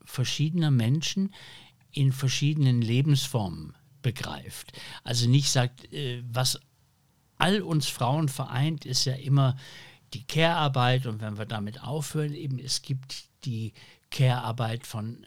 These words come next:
Männern und Frauen, die eben alte Angehörige pflegen,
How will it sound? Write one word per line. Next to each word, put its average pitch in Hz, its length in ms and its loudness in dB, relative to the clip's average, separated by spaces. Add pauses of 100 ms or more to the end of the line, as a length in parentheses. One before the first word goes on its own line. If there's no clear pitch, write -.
(100)
Männern 135 460 2
und 123 200 -14
Frauen, 120 520 -2
die 113 260 -10
eben 110 800 -8
alte 120 300 -8
Angehörige 143 760 0
pflegen, 123 580 0